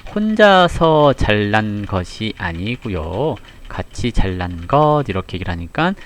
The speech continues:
그룹 활동자, 이렇게 얘기를 하는 겁니다. 그래서 일단은, 어, 조금 아쉬운 게 이제 메인으로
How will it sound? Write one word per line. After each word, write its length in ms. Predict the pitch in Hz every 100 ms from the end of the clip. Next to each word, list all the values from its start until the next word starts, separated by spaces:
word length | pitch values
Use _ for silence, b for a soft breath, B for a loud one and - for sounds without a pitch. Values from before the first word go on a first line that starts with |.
| B
그룹 320 | - 92 92 87
활동자, 720 | - 90 - - 87 85 78 - - - - - - - - - - -
이렇게 320 | 92 - 101
얘기를 200 | 92 95
하는 160 | 92
겁니다. 260 | 87 82 82
그래서 340 | 82 - 156 156 B B -
일단은, 680 | - 117 110 110 107 107 101 B B B
어, 760 | - 87 87 87 87 87 - - - - - - B B B B B - -
조금 360 | - - - -
아쉬운 360 | 92 - 113
게 80 | 95
이제 220 | 90 85 80
메인으로 760 | 90 107 165 151 90 87 123